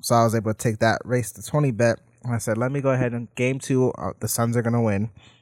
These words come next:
I was like, "But I'm gonna bet them to win seven to nine points instead of, you know, just take the risk." And they were hanging tight that entire time.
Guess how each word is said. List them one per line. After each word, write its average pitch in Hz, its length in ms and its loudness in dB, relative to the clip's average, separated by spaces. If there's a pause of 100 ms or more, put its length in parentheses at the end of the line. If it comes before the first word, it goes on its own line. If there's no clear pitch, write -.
(540)
I 110 40 -10
was 110 80 -8
like, 110 160 -6
"But 110 80 0
I'm 113 100 2
gonna 117 140 4
bet 120 240 2
them 120 160 0
to 117 80 0
win 110 380 2 (380)
seven 117 420 2
to 110 100 2
nine 104 260 0
points - 600 -4
instead - 260 -4
of, 95 220 -4
you 104 80 -2
know, 98 280 -4
just - 220 -8
take 117 160 -4
the 127 120 0
risk." 135 340 2 (680)
And 90 160 -4
they 123 100 4
were 139 100 6
hanging 196 380 6
tight 330 360 2 (140)
that 143 240 2
entire 131 480 0
time. 120 340 -2